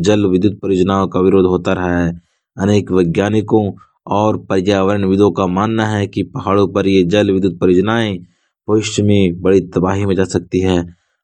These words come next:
हर क्षेत्र का अपना अलग पर्यावरण होता है। हम पहाड़ के पर्यावरण की तुलना मैदानी क्षेत्र के पर्यावरण से नहीं कर सकते।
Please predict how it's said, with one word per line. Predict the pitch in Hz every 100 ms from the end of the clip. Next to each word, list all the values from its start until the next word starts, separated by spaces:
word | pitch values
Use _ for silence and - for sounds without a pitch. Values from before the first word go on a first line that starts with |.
| -
हर | 117 120
क्षेत्र | - 110 107 104
का | 104
अपना | 95 90 110 92
अलग | - 98 85 -
पर्यावरण | 90 92 95 104
होता | 104 85 92
है। | 90 85 85 _ _ _
हम | 101 101
पहाड़ | 90 95 95 95
के | 98
पर्यावरण | - 92 95 95 95
की | 87 87
तुलना | 87 95 95
मैदानी | 92 90 87 98 101
क्षेत्र | 85 95 87 87
के | 92
पर्यावरण | 90 87 90 92 92
से | 87 85
नहीं | 95 113
कर | 110
सकते। | 101 87 90 92